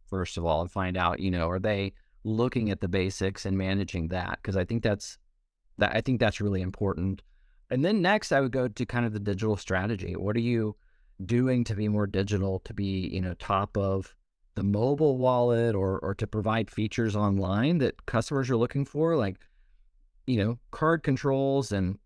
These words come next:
push provisioning, you know, b-, being able to push your card from the mobile wallet to the digital wallet. And so, um,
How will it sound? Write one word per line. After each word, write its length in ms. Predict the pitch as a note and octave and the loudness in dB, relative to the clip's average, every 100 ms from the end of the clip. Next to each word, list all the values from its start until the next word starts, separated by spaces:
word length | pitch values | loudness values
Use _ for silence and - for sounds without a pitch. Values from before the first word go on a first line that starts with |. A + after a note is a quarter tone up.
| _ - - | _ -20 -4
push 260 | E3+ D#3+ | 0 2
provisioning, 760 | - C3+ A2+ C3 C3 B2+ B2 A#2 | 0 -2 0 0 0 0 2 2
you 120 | G#2+ | 2
know, 60 | G#2 | 0
b-, 200 | G2+ G#2 | -2 -4
being 260 | G2+ B2+ C3 | -2 0 2
able 160 | C3 | 2
to 120 | A2+ G#2 _ _ _ - | 0 -2 _ _ _ 0
push 260 | C3+ - | 0 0
your 240 | C3 A#2 A2 | 0 0 0
card 500 | - C#3 C3 B2+ B2 | -2 4 4 4 0
from 160 | A#2+ | -2
the 100 | A2 | 0
mobile 320 | A2 A2 G#2+ G#2 | 0 0 0 2
wallet 420 | C3 C3+ C3+ G#2+ | 4 4 2 -2
to 100 | G2 | -4
the 80 | G2 | -2
digital 420 | C#3+ C3+ B2+ A#2 | -2 0 2 4
wallet. 440 | A2+ A2+ A2+ G#2+ | 4 4 4 2
And 140 | G#2 G2+ | 0 0
so, 380 | A#2+ A2+ G#2+ - - _ - _ - | 2 2 2 -4 -20 _ -20 _ -4
um, 600 | A2+ G#2+ G2 G2 G2 | 0 2 2 2 0